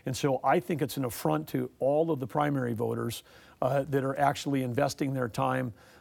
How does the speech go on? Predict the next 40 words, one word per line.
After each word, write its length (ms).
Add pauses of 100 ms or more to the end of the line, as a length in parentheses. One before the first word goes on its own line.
(100)
uh, 220
to 120
figure 300
out 220
who 220
they 160
th-, 160
to 120
get 200
to 80
know 180
the 80
people 280
that 120
should 140
do 180
it. 140
So 320
no, 160
we're 180
not 240
dropping 420
out. 280
We're 240
on, 140
we're 100
on 100
the 80
ballot 380
in 80
New 80
Hampshire. 360
We're 60
gonna 140
be 80
on 120
the 60
ballot 340
in 40
Iowa, 340